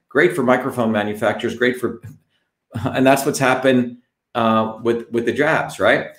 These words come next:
They're forcing people to get them because the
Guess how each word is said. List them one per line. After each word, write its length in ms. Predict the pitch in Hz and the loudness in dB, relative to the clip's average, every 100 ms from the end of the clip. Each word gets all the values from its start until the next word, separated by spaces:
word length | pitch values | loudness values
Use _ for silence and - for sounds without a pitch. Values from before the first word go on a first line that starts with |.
| _ | _
They're 200 | 107 104 117 | -6 -2 4
forcing 360 | 135 - 160 | 4 4 -4
people 280 | 127 123 123 | -2 -2 -2
to 80 | 117 95 | -2 0
get 160 | 90 - | -2 -4
them 160 | 87 120 120 _ _ _ _ | -4 -4 -8 _ _ _ _
because 720 | 113 113 98 107 135 - - _ _ _ _ | 0 4 6 6 4 -2 -16 _ _ _ _
the 160 | - | -2